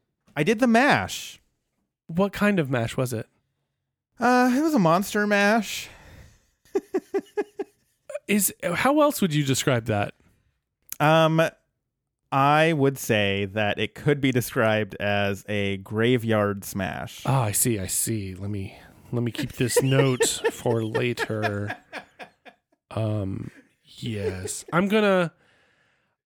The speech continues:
Speaker 2: I think we need a lot more sessions.
Speaker 1: <laughs> Um,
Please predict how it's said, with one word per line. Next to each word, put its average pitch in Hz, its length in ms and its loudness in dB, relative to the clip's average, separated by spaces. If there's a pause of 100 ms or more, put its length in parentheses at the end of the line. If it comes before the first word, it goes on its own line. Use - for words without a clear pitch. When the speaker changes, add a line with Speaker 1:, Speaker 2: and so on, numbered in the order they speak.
(140)
Speaker 2:
I 196 120 4
think 220 200 2
we 208 120 4
need 180 180 4
a 139 80 0
lot 123 200 -4
more 120 180 -2
sessions. - 640 -10
Speaker 1:
<laughs> - 40 4 (3250)
Um, 120 680 -2